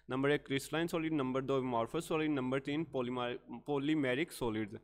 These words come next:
Polymeric सॉलिड्स की आपको एग्जांपल पता होना चाहिए कि ये जो जितने भी पॉलीमर्स हैं, प्रोटीन्स, न्यूक्लिक एसिड्स, कार्बोहाइड्रेट, सेलुलोज, ये सारे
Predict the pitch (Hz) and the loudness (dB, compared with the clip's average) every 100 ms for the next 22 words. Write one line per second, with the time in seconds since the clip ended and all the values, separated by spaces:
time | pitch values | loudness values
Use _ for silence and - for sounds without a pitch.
0 | - - - 147 165 180 180 185 185 170 | -18 -20 -4 0 2 2 2 0 -2 0
1 | 175 175 190 180 165 131 - 160 139 135 | 0 0 0 2 2 -2 -2 -2 0 -2
2 | 135 147 143 156 156 151 151 147 151 160 | -4 -4 -2 2 2 2 2 2 2 2
3 | 147 135 139 135 143 120 117 139 151 143 | 0 2 2 2 0 0 -2 2 0 2
4 | 131 123 135 147 139 143 139 131 127 123 | 2 2 0 0 0 -2 0 0 0 0
5 | 143 139 117 127 120 139 139 139 135 143 | 0 0 0 -2 -2 -4 -2 0 0 -2
6 | 139 127 127 - - _ - 139 131 143 | -4 -2 -4 -6 -20 _ 4 4 6 4
7 | 139 131 139 139 131 123 127 135 135 120 | 2 4 4 4 2 2 2 2 0 0
8 | 135 - 127 147 | 0 2 2 2